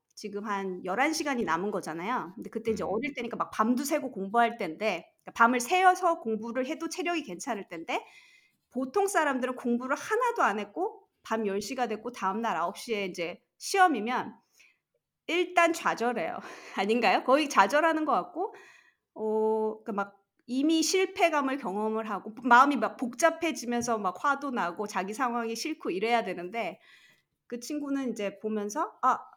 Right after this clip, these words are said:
Speaker 1: 뭐 열한 시간이 남았네? 그럼, 그럼 공부해야지.' 이러면서 이렇게, 이렇게 책을 읽는데 그, 그냥 그 머티리얼에 끌려서 가는 애였어요. '아 이거 재밌다.'
Speaker 2: 음.
Speaker 1: 약간 고런 모습? 그리고 보면서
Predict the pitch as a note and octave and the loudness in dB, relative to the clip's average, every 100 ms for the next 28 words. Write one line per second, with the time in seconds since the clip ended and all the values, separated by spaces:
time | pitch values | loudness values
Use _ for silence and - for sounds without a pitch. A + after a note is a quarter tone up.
0 | _ _ F#3+ F#3 G#3+ A#3+ A#3+ A3+ E3+ E3+ | _ _ -10 -8 -6 -6 -6 -4 -4 -6
1 | F3 D4 A4+ - - F#3+ C4+ C4 G#3 G3+ | -6 -6 -8 -14 -20 -14 -12 -8 -8 -4
2 | A3 G#3 F#3+ G3 F#3 F3+ - _ _ _ | -4 -4 -6 -6 -8 -10 -16 _ _ _
3 | _ F#3+ - - F#4 F4 A3 G3 G3+ G#3 | _ -10 -8 -6 -6 -4 -6 -6 -8 -4
4 | G#3+ G3 F#3 C4 C4 C4 G#3 G#3 G#3+ G4+ | -2 -2 -2 0 0 0 0 0 0 2
5 | F#4+ F#4 F4 C#4+ F4+ F#4 F#4 F4+ - F#3+ | 4 6 6 2 -2 4 4 4 2 0
6 | G3+ F3 F3 - - G3+ F#3 F#3+ F3+ F#3+ | 0 -2 -4 -4 -2 0 -2 -4 -4 -4
7 | G3 - - _ _ _ _ _ F2 E2+ | -4 -8 -10 _ _ _ _ _ -16 -14
8 | E2+ E2+ E2+ - G#3 G#3+ F#3+ A3+ A#3+ F#3+ | -14 -16 -18 -14 -2 -2 0 2 2 2
9 | F3+ D#4 A4+ - _ A#3 A3 G#3+ G#3+ G#3+ | -6 -6 -8 -10 _ -6 -6 -2 -2 0
10 | B3+ F#3+ | 0 -2